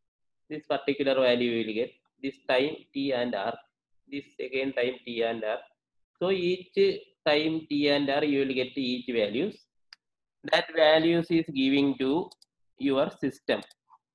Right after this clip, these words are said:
This value is given to your system, and your system is running with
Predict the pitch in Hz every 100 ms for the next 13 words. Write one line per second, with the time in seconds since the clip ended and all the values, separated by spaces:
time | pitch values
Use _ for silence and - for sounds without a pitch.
0 | _ _ _ _ - 151 156 139 147 147
1 | 143 127 127 131 117 117 - 104 - 156
2 | 147 143 147 151 151 131 - 147 135 151
3 | - _ _ _ _ _ _ _ - 143
4 | 151 160 180 180 165